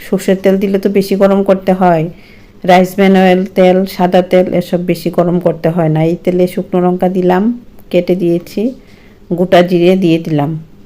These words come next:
তেলের মধ্যে, গোটা জিরেটা লাইট ব্রাউন হচ্ছে।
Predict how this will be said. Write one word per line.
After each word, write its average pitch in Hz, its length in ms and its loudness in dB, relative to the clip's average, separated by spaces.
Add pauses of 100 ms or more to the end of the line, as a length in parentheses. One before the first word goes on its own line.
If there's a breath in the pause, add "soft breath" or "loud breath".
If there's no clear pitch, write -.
তেলের 165 380 2
মধ্যে, - 340 -8 (1080)
গোটা 190 220 2
জিরেটা 180 400 2 (120)
লাইট 160 260 4
ব্রাউন 175 220 2 (100)
হচ্ছে। 180 380 -2